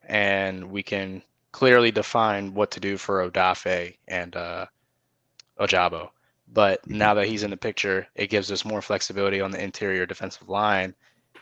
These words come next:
Speaker 1: and it doesn't force us to play Pierce as much because we can give him a breather and put, uh, Travis in there and not force Urban to be in there at every play. So it gives our other veteran guys relief as well with this Clowney signing. So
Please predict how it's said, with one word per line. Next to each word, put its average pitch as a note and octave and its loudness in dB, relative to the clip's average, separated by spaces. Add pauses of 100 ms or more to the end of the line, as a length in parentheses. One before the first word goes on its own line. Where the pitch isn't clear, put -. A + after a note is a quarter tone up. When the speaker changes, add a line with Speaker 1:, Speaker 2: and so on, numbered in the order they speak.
(140)
Speaker 1:
and F#2 0 (380)
it A#2+ 2
doesn't G#2+ 6
force G#2+ -2
us F#2+ -2
to - -12
play F#2 -4
Pierce G2+ -4
as F#2 -8
much F#2+ -2
because F#2+ -6
we F#2+ -8
can F#2 -12
give F#2+ -2
him F#2+ -6
a F#2 -4
breather F#2+ -2
and F#2 -4
put, F#2 -6
uh, F#2 0 (640)
Travis G2+ 4
in G2 -6
there F#2+ 4
and F#2+ -4
not F#2 -2
force F#2+ -4
Urban G2 -2
to F#2 -6
be F#2+ -4
in F#2+ -4
there F#2 0
at F#2 -2
every G2 -12
play. F#2+ 0
So F#2 -2 (320)
it A#2+ -2
gives B2 4
our G#2 4 (220)
other A#2 6
veteran G#2 6
guys F#2+ 4
relief F#2 -6
as F2+ -10
well F2 -2 (240)
with G2+ -6
this F2 -6
Clowney F2+ -4
signing. F2 -6
So F2+ -4